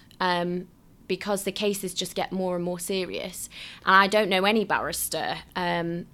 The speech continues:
that's ever stood up, um, before particularly cross-examination and not, you know, thought, um, "Let,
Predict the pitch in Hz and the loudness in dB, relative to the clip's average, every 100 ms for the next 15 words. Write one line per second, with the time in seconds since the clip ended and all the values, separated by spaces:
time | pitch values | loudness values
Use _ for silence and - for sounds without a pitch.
0 | - 170 - - - - - 185 175 165 | -4 -4 -4 -10 -12 -14 -2 -2 0 -4
1 | - - 180 170 151 - - - - - | -4 0 2 2 0 -2 -8 -20 -20 -20
2 | - - - 180 175 175 170 196 180 - | -20 -8 2 4 4 0 -4 -2 -2 -4
3 | 185 185 180 175 170 - 175 - 170 165 | -6 -4 0 0 -2 -6 -8 -8 -4 -2
4 | 170 170 175 175 165 160 170 165 - - | -2 -2 -2 -2 -4 -4 -2 -2 -2 -8
5 | - - - - 196 208 214 - - - | -6 -8 -10 -2 2 4 2 -6 -12 0
6 | 202 196 - - - 196 185 170 180 | 4 4 2 -2 -2 0 0 0 -2